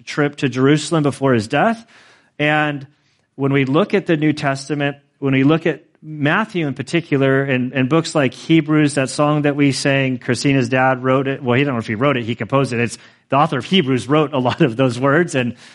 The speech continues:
and, and between Matthew and, and Hebrews, it's,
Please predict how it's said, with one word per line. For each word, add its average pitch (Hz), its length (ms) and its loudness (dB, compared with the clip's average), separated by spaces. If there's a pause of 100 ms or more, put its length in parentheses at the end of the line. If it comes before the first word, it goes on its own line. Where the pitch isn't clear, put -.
(140)
and, 139 400 -2 (420)
and 147 260 -2
between 165 380 0
Matthew 185 520 0
and, 135 360 -2
and 131 220 -2
Hebrews, 131 800 2 (560)
it's, 151 260 -4